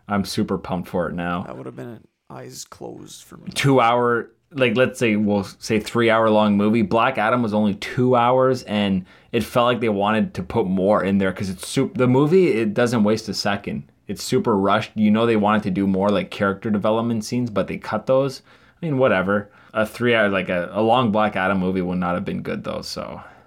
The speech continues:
Speaker 2: Again, of that pod I listened to, <laughs> they hated
Speaker 1: ripped it?
Speaker 2: the, the skateboarding plot. Do you have any comments
Speaker 1: Ah.
Speaker 2: on that? Like, there's a skateboarding component to the movie.
Speaker 1: Yeah.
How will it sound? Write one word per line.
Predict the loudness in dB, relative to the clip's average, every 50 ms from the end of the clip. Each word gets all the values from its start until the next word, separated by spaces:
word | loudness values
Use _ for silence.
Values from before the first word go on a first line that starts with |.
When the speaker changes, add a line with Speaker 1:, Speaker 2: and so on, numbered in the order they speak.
| _ _ _ _ _ _ -16
Speaker 2:
Again, | -12 -8 -4 -4 -4
of | -2 -2
that | -2 -4 -4 -4 -6
pod | -6 -2 0 2 2 2
I | 2 0
listened | 0 -2 -4 -6 -6 -8 -12 -14 -12
to, | -10 -8 -6 -6 -8 -8 -12 _ _ _ _ _ _ _ _ _ _ -20
<laughs> | -20 -18 -18 -20 -20 -20 -20 -20 -20 -20 -20 _ _ _ -20 _ _ _ _ _ _ _ _ -6
they | 0 2 4 4 4 4
hated | 2 2 2 4 4 4 4
Speaker 1:
ripped | 2 2 0 -2 -4
it? | -6 -6 -4 -2
Speaker 2:
the, | -2 -2
the | -2 -4 -8 -8
skateboarding | -6 -6 -6 -8 -6 -6 -6 -6 -6 -8 _ -4 0 2 2 2 2 0 -4 -8 -14 -14
plot. | -12 -6 -2 0 2 2 2 0 -4 -8 -12 -8
Do | -2 -2
you | 0
have | 0 0
any | -2 -6 -8
comments | -8 -8 -6 -4 -2 -2 -2 -2 -2 -2 -2 -2
Speaker 1:
Ah. | 0 -2
Speaker 2:
on | -2 -4 -4
that? | -2 -2 -2 -2
Like, | -2 -4 -6
there's | -6 -8 -6 -8
a | -8
skateboarding | -8 -8 -10 -8 -6 -6 -6 -8 -8 -8 -4 -2 0 0 0 -2 -6 -10 -10
component | -10 -10 -10 -10 -12 -10 -8 -8 -8 -8 -10 -10 -10 -10
to | -10
the | -10 -10 -12
movie. | -12 -10 -10 -10 -10 -10 -10 -10 -10 -12 -14 _ _ _ _ _ _ _ _ _ _ _ _
Speaker 1:
Yeah. | -16 -16 -16